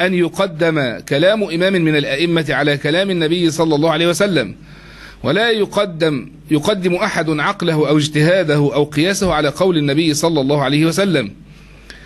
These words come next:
وكذا لا يقدم أحد قول إمامه أو قول من يتبعه أو يقلده على قول النبي صلى الله عليه وسلم.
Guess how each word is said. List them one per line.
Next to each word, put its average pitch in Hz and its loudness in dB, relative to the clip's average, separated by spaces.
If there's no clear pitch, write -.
وكذا 233 2
لا 226 2
يقدم 196 0
أحد 175 -2
قول 180 2
إمامه 170 0
أو 143 0
قول 180 0
من 160 2
يتبعه 156 0
أو 143 2
يقلده 151 0
على 143 2
قول 175 0
النبي 151 0
صلى 160 2
الله 139 2
عليه 160 2
وسلم. 160 0